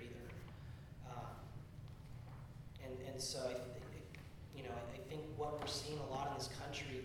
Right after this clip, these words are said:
is because people are realizing that, that this is the most authentic expression of Christianity, and, and people definitely want to be a part of it. But there's a ton of risk in doing it.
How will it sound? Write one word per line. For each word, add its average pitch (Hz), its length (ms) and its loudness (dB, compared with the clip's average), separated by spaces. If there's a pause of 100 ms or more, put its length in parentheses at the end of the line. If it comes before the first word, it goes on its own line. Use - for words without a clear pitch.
is - 580 4 (640)
because - 360 0 (120)
people 143 320 0
are 127 160 2
realizing 120 560 4 (140)
that, 117 300 0
that - 200 -2
this - 180 0
is - 260 0 (960)
the 453 100 4
most - 640 4
authentic - 560 0
expression - 580 4
of - 140 0
Christianity, - 720 0 (320)
and, - 80 0 (160)
and - 100 0
people - 320 0
definitely - 400 4
want - 140 6
to - 100 2
be - 80 2
a - 160 2
part - 160 4
of - 60 2
it. - 140 2 (440)
But 123 380 4
there's 123 240 4
a 120 100 2 (140)
ton 151 260 2
of 151 120 2
risk 127 260 4
in 123 80 0
doing 120 240 0
it. - 240 -2